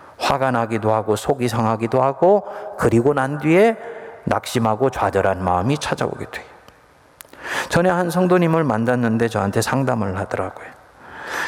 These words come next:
가슴이 뜨끔뜨끔하고 저려서 병원에 갔더니 암이라고 그러는데 마음에서 화가 치밀어 오르더래요. 중년을 지난 그런 남성 성도님이었습니다.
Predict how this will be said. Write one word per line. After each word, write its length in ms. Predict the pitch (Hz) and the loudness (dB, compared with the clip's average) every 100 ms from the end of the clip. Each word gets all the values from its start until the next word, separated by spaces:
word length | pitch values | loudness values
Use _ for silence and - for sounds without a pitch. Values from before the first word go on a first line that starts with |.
| - | -2
가슴이 420 | 147 151 190 175 | 0 2 2 2
뜨끔뜨끔하고 840 | - 208 202 185 185 170 147 131 | 0 0 0 0 0 2 2 2
저려서 420 | 120 110 117 110 101 | 0 0 0 0 0
병원에 380 | 104 107 120 110 | 0 0 2 2
갔더니 560 | 90 - 90 98 98 - - - - - - - - | 0 -2 -4 -4 -8 -10 -18 -20 -20 -20 -20 -20 -6
암이라고 680 | - 101 107 165 185 165 160 | -2 0 0 2 2 2 -2
그러는데 760 | 120 101 90 87 80 92 - - - - - - - - - - _ _ - | 0 -2 -2 -6 -4 -6 -6 -16 -20 -20 -20 -20 -20 -20 -20 -20 _ _ -4
마음에서 540 | 95 120 156 131 113 | 0 0 0 -2 -2
화가 420 | 110 - 175 185 | -2 -2 0 -2
치밀어 420 | 180 - 160 131 117 | -4 -6 -2 0 0
오르더래요. 460 | - - - - - - - - - - - - - | -2 -6 -8 -10 -10 -16 -20 -20 -20 -20 -20 -20 -16
중년을 580 | - 135 151 156 156 147 | -4 0 2 2 2 0
지난 680 | - 117 123 127 120 117 - - - - _ _ - - - - | 0 0 0 0 -2 -4 -10 -18 -20 -20 _ _ -20 -20 -20 -4
그런 340 | 107 104 113 - - - - - - - - - | -2 -2 -4 -12 -20 -20 -20 -20 -20 -20 -20 -8
남성 480 | - 95 104 101 110 | -2 0 0 -2 0
성도님이었습니다. 1120 | 104 127 110 98 90 92 - - 92 - - | 0 0 0 0 -2 -4 -6 -8 -10 -14 -16